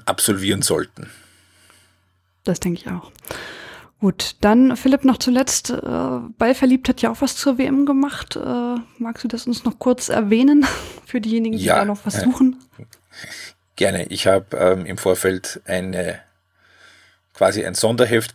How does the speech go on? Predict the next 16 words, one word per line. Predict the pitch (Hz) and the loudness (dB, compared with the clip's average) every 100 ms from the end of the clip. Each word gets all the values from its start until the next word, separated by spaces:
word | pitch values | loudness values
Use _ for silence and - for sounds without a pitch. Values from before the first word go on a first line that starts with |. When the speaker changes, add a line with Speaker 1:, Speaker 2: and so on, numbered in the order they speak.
| _ | _
Speaker 1:
geschrieben, | 117 110 123 120 127 113 | -4 -2 -2 -2 -4 -8
ein | - 90 90 | -10 -4 0
Ballverliebt | 95 101 107 104 - | 0 0 -2 -2 -4
extra | 104 - 117 117 110 - - | -4 -2 2 2 2 -8 -8
auf | 101 92 - | -8 -6 -4
einhundertvier | 120 127 131 123 120 - 113 120 | -2 0 -2 -2 -2 -4 0 2
Seiten, | - 98 104 117 117 110 - - | 4 2 0 -4 -4 -6 -14 -12
möglichst | 107 110 120 - - | 0 2 2 0 0
alles, | 98 101 101 | 0 0 -2
was | 98 | -4
man | 101 98 | -4 -4
über | 95 98 | -4 -4
diese | 98 101 92 _ - - - - _ | -4 -2 -4 _ -20 -20 -20 -20 _
W | 101 110 | -2 0
M | 98 95 95 - _ _ | 0 -2 -6 -12 _ _
wissen | - 107 - - 101 | 0 0 2 -2 -6